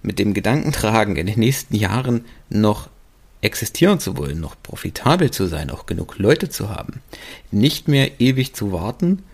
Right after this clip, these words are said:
sondern anzufangen, ihre eigene Arbeitgebermarke aufzubauen. Denn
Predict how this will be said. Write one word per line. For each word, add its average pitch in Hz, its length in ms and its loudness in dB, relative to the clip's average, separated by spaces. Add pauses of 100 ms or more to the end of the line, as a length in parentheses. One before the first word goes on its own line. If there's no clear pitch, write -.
sondern 113 560 0
anzufangen, 135 680 -2
ihre - 300 -8
eigene 139 500 -2
Arbeitgebermarke 110 1300 -2 (200)
aufzubauen. - 760 -2 (420)
Denn 143 280 4